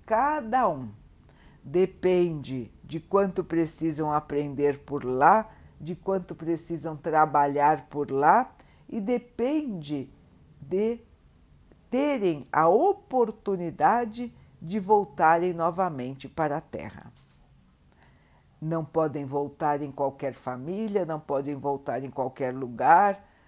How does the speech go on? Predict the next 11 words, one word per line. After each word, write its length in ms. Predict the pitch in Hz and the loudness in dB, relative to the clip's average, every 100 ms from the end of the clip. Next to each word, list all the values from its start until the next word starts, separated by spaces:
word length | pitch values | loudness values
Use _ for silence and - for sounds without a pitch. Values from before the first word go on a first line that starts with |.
| _ | _
não 220 | 175 185 | -4 -4
podem 360 | 190 180 175 175 | 0 2 4 2
voltar 480 | 170 175 170 165 165 | 0 0 2 2 2
em 80 | 170 | 2
qualquer 460 | 180 170 - 165 | 4 4 4 0
condição. 720 | 170 175 175 202 - 151 131 - - _ _ - | 0 -4 -4 -6 -2 0 0 -6 -20 _ _ -14
Vão 280 | 139 185 165 | -4 -2 0
voltar 840 | 170 165 156 - 156 170 202 - _ _ _ 180 | -2 -2 -4 2 6 6 2 -10 _ _ _ -2
exatamente 1700 | 175 151 135 131 190 269 285 _ _ 277 262 185 165 165 190 190 180 | -2 -2 -10 -4 0 0 -2 _ _ 0 0 -2 -6 -4 -6 -10 -10
na 180 | 175 151 | -6 -6
condição 960 | - 170 165 147 143 - - 180 240 | -4 -6 -6 -8 -10 -10 0 0 0